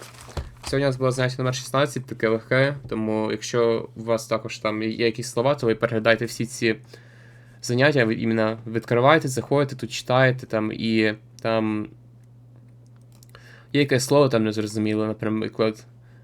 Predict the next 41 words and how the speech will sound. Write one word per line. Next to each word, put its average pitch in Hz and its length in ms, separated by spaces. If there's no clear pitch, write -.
glasses, 120 640
там, 110 360
окуляри, 110 500
наприклад, 110 280
ви 117 60
не 117 60
знаєте, 127 280
що - 180
це, 107 260
як 110 120
перекладати, 110 360
ну, 120 60
записуйте. 113 680
Ви, 123 60
можливо, 117 480
ви 131 60
не 123 100
знаєте, 117 320
там, 110 240
що 117 180
meet, 113 480
там, 113 120
наприклад, 110 380
це 110 400
зустріч, 117 520
там, 107 280
там, 110 140
або 113 240
earrings, 120 280
це - 240
сережка, 113 540
ну. 120 200
В - 60
общем, 123 280
якщо 131 260
ви 135 140
щось 131 260
не 139 60
знаєте, 147 280
ви 127 140
берете, 127 520